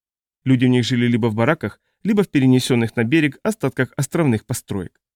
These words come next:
Желтым цветом, он почти терялся в океане голубого, были помечены лагеря переселенцев.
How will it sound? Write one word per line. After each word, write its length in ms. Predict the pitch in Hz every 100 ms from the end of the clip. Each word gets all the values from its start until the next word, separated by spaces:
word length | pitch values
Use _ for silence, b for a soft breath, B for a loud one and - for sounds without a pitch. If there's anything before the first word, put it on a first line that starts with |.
| _ _ _ _ _ _ _
Желтым 360 | 123 208 220 131
цветом, 420 | - 110 104 - _ _
он 140 | 131
почти 300 | - 127 -
терялся 380 | 120 127 117 131
в 40 | 117
океане 380 | - 120 113
голубого, 520 | 110 120 120 107 92 - _ _ -
были 220 | 143 233
помечены 500 | - 139 165 - 139 -
лагеря 360 | 156 151 113
переселенцев. 680 | 101 113 - 123 92 85 -